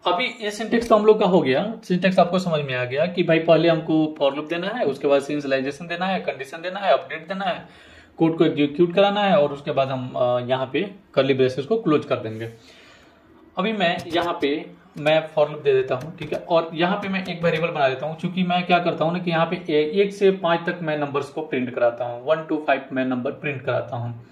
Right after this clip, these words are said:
तो, अ, चूंकि अब मुझे पता है कि ज़ीरो से मेरे को print कराना है, ठीक है, फिर मेरे को ज़ीरो से print कराना है, तो मैं एक variable बना लूँगा यहाँ पे let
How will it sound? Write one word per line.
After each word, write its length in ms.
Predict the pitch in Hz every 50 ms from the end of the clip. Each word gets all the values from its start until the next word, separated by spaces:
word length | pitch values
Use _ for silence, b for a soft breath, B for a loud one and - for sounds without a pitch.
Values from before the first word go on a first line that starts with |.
| B B B B B B B B B B _
तो, 360 | - 185 190 196 190 190 - -
अ, 220 | 175 156 151 151
चूंकि 200 | - 190 185 208
अब 80 | 226 214
मुझे 280 | 208 208 208 190 190 202
पता 280 | 190 190 - 185 175
है 200 | 165 160 165 170
कि 440 | 170 - 175 160 160 151 - - - 156
ज़ीरो 320 | 135 127 151 180 175 190
से 100 | 185 180
मेरे 180 | 160 156 147 147
को 80 | 151
print 300 | 147 - 135 127 120 113
कराना 240 | - 120 120 120 120
है, 140 | 139 170 175
ठीक 160 | - 156 -
है, 180 | - - - -
फिर 260 | - 151 - - - - - - 131 - - - - 139
मेरे 160 | 143 156 160
को 80 | 165 165
ज़ीरो 220 | 151 151 147 147
से 120 | 147 143
print 280 | - - 131 123 117 -
कराना 240 | 123 120 120 120 135
है, 60 | 151
तो 100 | 156 170
मैं 100 | 160 160
एक 160 | 160 151 151
variable 220 | 151 147 143 139 131
बना 180 | 127 127 120
लूँगा 220 | 117 117 117 113 117
यहाँ 120 | 117 117
पे 240 | - 127 120 123 127
let 120 | 123 -